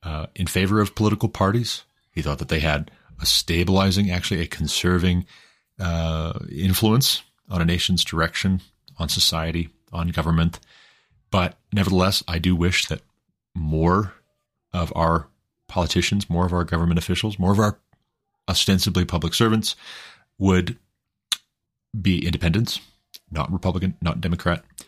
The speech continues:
But nevertheless, more on that, I'm sure, in the days and weeks ahead.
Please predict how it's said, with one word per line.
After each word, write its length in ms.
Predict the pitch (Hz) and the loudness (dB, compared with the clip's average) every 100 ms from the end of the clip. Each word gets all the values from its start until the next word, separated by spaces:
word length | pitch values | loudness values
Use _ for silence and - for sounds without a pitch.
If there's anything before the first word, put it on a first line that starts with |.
| _ _ _ _ - | _ _ _ _ -12
But 160 | - 80 | -6 0
nevertheless, 540 | 101 101 85 73 - - | 2 4 4 2 -4 -6
more 200 | 104 127 | 2 4
on 140 | 127 107 | 4 4
that, 300 | 101 104 - _ _ _ | 2 0 -4 _ _ _
I'm 120 | 98 92 | 0 2
sure, 500 | - 113 85 80 71 - _ _ _ _ - | 2 4 4 0 -2 -18 _ _ _ _ -2
in 320 | 90 85 80 - | 0 2 0 -4
the 100 | 87 | -4
days 400 | 82 80 78 - _ _ _ - | -2 -2 -2 -8 _ _ _ -10
and 180 | 78 73 | -8 -4
weeks 240 | 82 - | -4 -4
ahead. 380 | 69 87 76 | -2 0 0